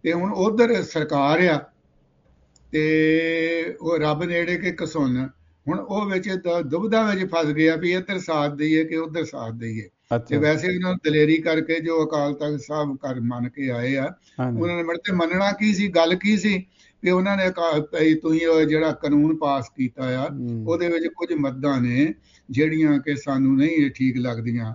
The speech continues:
Speaker 1: ਸਿੱਖੀ ਦੇ ਠੀਕ ਨਹੀਂ ਹੈਗੀਆਂ ਅਨੁਕੂਲ, ਇਹਨਾਂ ਨੂੰ ਬਦਲ ਦਿਓ।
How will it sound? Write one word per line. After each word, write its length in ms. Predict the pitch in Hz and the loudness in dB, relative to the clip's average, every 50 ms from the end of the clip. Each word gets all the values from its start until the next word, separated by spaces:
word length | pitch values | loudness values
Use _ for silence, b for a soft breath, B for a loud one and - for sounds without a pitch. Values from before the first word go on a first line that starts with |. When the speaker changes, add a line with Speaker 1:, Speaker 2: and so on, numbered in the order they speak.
| - _ | -10 _
Speaker 1:
ਸਿੱਖੀ 380 | - 131 120 - - 127 123 | -6 -6 -6 -4 -2 -2 -2
ਦੇ 180 | 113 131 123 120 - | 0 -2 -4 -6 -6
ਠੀਕ 220 | - 135 135 - - _ | -4 -4 -4 -4 -8 _
ਨਹੀਂ 360 | - - 127 127 143 160 156 151 156 143 | -18 -14 -6 -2 0 0 0 -2 -4 -4
ਹੈਗੀਆਂ 360 | 139 117 107 113 117 117 117 | -6 -6 -6 -8 -8 -8 -8
ਅਨੁਕੂਲ, 520 | 117 117 - 131 123 123 123 135 165 160 B B B B B B B B | -10 -12 -12 -12 -10 -6 -2 -2 -2 -2 B B B B B B B B
ਇਹਨਾਂ 240 | 190 185 196 202 202 | 4 4 6 6 4
ਨੂੰ 80 | 190 156 | 6 6
ਬਦਲ 300 | 160 160 156 175 180 175 | 6 6 6 6 4 4
ਦਿਓ। 340 | 190 190 190 180 170 - | 2 2 2 2 0 -2